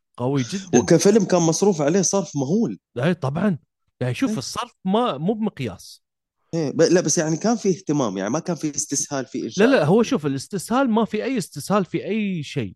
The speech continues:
Speaker 1: من هذا، لأن
Speaker 2: مم.
Speaker 1: دائما يحاولون قدر الإمكان إنه ي-، ي-، يعني يوصلون على نفس مستوى اللعبة. لكن
Speaker 2: إيه.
Speaker 1: شو اللي، شو اللي فشله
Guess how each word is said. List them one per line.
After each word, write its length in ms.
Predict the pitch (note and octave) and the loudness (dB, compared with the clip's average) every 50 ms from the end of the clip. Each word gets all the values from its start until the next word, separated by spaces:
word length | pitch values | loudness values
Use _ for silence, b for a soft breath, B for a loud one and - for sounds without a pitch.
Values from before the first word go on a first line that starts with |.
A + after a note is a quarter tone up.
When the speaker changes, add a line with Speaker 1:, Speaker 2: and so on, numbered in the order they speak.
| _ - | _ -14
Speaker 1:
من 120 | A2 A#2+ A#2 | -10 -8 -6
هذا، 280 | A#2 B2+ A#2+ A2 G2+ | -4 -4 -4 -4 -6
لأن 420 | G#2+ A2+ A#2+ C3 - D#3+ D#3 D#3 E3 | -6 -4 -4 -2 -2 -2 -2 -4 -4
Speaker 2:
مم. 100 | D3+ C3+ | -6 -4
Speaker 1:
دائما 380 | D#3+ F#3 G3 F#3+ F#3 F#3 F#3+ F#3+ | -4 -2 -2 -2 -4 -4 -6 -6
يحاولون 560 | F3+ D3+ C#3 C3+ C3+ B2 D#3+ D#3 D#3 E3 F#3 | -8 -8 -10 -10 -8 -6 -4 -2 -2 -2 -4
قدر 280 | F#3 - F3+ E3 F#3+ F#3+ | -4 -6 -6 -6 -6 -6
الإمكان 480 | E3 D3 D3+ - - G3+ G#3 F3+ D#3 | -8 -8 -10 -8 -6 -6 -6 -6 -6
إنه 340 | D3 D#3 D#3+ E3 F3 F#3 F#3+ - b b b b b b b b | -6 -6 -6 -4 -4 -6 -8 -10 b b b b b b b b
ي-، 460 | - C#3 C3+ C3+ - - - D3 D3 C#3 - - C3 | -10 -10 -10 -10 -12 -10 -6 -4 -4 -4 -6 -10 -14
ي-، 300 | C3 D3 D3 D3 C#3+ C#3 | -10 -6 -4 -4 -2 -2
يعني 300 | B2+ A#2+ B2 B2+ B2+ B2+ | -2 -4 -4 -4 -4 -2
يوصلون 600 | C3 C3+ C3 - - E3 E3+ F#3+ G#3 F#3+ F3 C#3 | -2 -2 -2 -2 0 0 2 2 2 2 0 -2
على 220 | B2 B2 B2+ C3 | -2 -2 0 0
نفس 300 | C#3 F3 F#3 - - - | 0 -2 -2 -4 -6 -12
مستوى 600 | C#3 - - - - D#3+ D#3 D#3+ E3 D#3+ - - | -12 -12 -6 -4 -2 0 0 0 0 -2 -2 -4
اللعبة. 400 | B2+ B2+ B2+ C3+ A2 G#2+ G2+ G2 - _ _ b b b b b b b | -2 -2 -2 -2 -4 -6 -12 -16 -18 _ _ b b b b b b b
لكن 260 | C#3 C3+ C#3+ - - | -2 -2 -2 -2 -2
Speaker 2:
إيه. 100 | - D3+ | -4 -4
Speaker 1:
شو 200 | D3+ - - A#3+ | -4 -4 -2 -2
اللي، 480 | D4 D4 C4+ A#3+ F#3 D#3+ D3 C3 A#2 A#2+ A#2 | 0 0 0 0 -2 -2 -4 -8 -12 -16 -12
شو 160 | - - C4 | -6 -2 0
اللي 200 | C#4+ C4+ A#3 D#3+ | 0 2 0 -2
فشله 560 | - - D3 C3 - - - A#2+ G#2+ A2+ B2 | -2 -4 -8 -8 -6 -6 -6 -6 -4 -6 -8